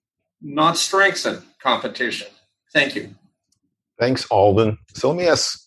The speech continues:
Speaker 2: uh, Scott Hempel, uh, who has served, uh, as an expert advisor to plaintiffs as well as a commenter on antitrust and regulatory issues. What's your view of the appropriate role of antitrust in this context?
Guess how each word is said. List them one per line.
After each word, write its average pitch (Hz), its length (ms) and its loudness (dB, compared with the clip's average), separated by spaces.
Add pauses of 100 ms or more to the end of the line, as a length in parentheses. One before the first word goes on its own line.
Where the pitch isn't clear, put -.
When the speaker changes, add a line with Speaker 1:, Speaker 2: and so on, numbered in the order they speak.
(100)
Speaker 2:
uh, 123 220 4
Scott 131 340 4
Hempel, 131 420 0 (160)
uh, 95 300 2
who 104 240 2
has 95 280 2
served, 92 400 0
uh, 87 360 0
as 87 240 2
an 90 100 -4
expert 101 360 2
advisor 95 460 0
to - 120 -12
plaintiffs 120 580 -2
as 78 100 -8
well 82 140 0
as 82 140 -6
a 80 100 -4 (640)
commenter 127 580 4
on 98 140 0
antitrust 98 760 -2
and 92 120 -6
regulatory 98 520 2
issues. 101 520 -2 (260)
What's 185 320 0
your 156 280 4
view 123 340 2
of 87 80 -2
the 98 80 -2
appropriate 117 400 0
role 101 280 2
of 92 80 -2
antitrust 95 680 -6
in 101 160 -4
this 92 160 -4
context? 98 800 -2